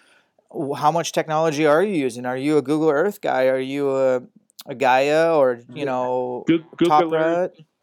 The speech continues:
Speaker 1: Yeah, Google Earth, onX. Um, most, onX is, you know, that has made things so easy to basically scout from your house.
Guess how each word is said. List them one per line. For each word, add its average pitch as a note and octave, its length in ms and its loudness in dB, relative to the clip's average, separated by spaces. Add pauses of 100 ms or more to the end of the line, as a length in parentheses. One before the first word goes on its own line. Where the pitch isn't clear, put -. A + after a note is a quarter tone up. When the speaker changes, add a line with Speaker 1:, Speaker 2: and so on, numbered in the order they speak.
(220)
Speaker 1:
Yeah, B2+ 200 -10
Google E3 300 0
Earth, E3 240 0
onX. E3 640 -8 (100)
Um, C3+ 380 -8
most, D3 240 -12 (120)
onX D#3+ 500 -6 (140)
is, - 200 -12 (120)
you C#3 180 -8
know, B2 260 -10
that C#3+ 560 0
has C#3 280 0
made C#3+ 500 0
things D3 600 -2 (640)
so F3 580 4
easy C#3 560 -2 (580)
to C3+ 480 2 (120)
basically C#3+ 640 2 (140)
scout - 500 -4
from D3+ 280 0
your C3+ 160 -4
house. A#2 480 -8